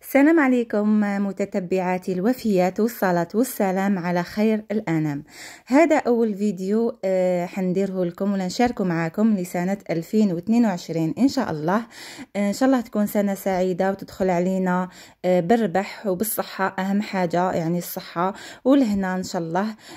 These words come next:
آه، وإن شاء الله ربي يرفض علينا هاد الوباء، آه، والبلاء ويفرج علينا وعليكم كامل، وإن شاء الله كل وحدة ولا كل واحد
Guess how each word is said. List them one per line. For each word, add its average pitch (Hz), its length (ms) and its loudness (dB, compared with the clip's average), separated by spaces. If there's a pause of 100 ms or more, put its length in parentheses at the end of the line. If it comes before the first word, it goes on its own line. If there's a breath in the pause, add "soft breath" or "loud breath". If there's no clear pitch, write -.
(140 loud breath)
آه، 214 300 4
وإن 247 80 2
شاء 339 160 0
الله 247 220 0
ربي 190 280 -2
يرفض 196 280 -4
علينا 180 520 -2
هاد 202 160 0
الوباء، 185 680 2
آه، 175 140 -2
والبلاء 180 640 0
ويفرج 202 480 0
علينا 180 560 -2 (320 loud breath)
وعليكم 214 540 2
كامل، 208 580 0
وإن 220 100 -2
شاء 226 180 -2
الله 202 260 -2
كل 311 180 2
وحدة 233 500 0 (320 loud breath)
ولا 214 200 4
كل 320 220 4
واحد 240 460 0